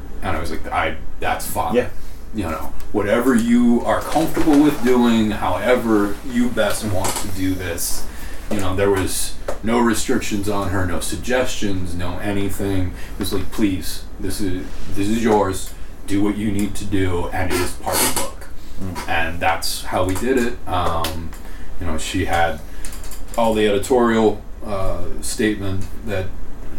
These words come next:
Speaker 1: everybody else had with the book,
Speaker 2: Mm-hmm.
Speaker 1: the conversations between myself and, and Jeanette and whatnot. So, um, this is her first published work, so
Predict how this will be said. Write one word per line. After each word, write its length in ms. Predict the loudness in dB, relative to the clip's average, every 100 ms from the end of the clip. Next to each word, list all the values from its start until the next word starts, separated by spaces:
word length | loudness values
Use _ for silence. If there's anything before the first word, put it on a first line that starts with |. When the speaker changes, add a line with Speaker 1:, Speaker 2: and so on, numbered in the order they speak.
| 0
Speaker 1:
everybody 400 | 2 2 2 2
else 220 | 2 2
had 320 | 2 0 0 -4
with 140 | -4
the 40 |
book, 300 | 0 2 2
Speaker 2:
Mm-hmm. 320 | 2 2 2 2
Speaker 1:
the 40 |
conversations 640 | 2 2 2 0 -2 -2
between 320 | -4 -4 -2
myself 540 | 0 2 2 2 0 0
and, 420 | 0 0 -2 -4
and 360 | -4 -2 0 0
Jeanette 320 | 0 0 0 0
and 100 | 0
whatnot. 460 | 0 0 0 0 0 0
So, 360 | 0 0 0 0 2 0 -2 -6 -4
um, 520 | -2 -2 0 0 0 0 2 4 4 0 -6 -4 0
this 240 | 0 0
is 100 | -2
her 140 | 0 0
first 320 | 0 0 2
published 400 | 0 0 0 2
work, 320 | 0 0 0
so 160 | 0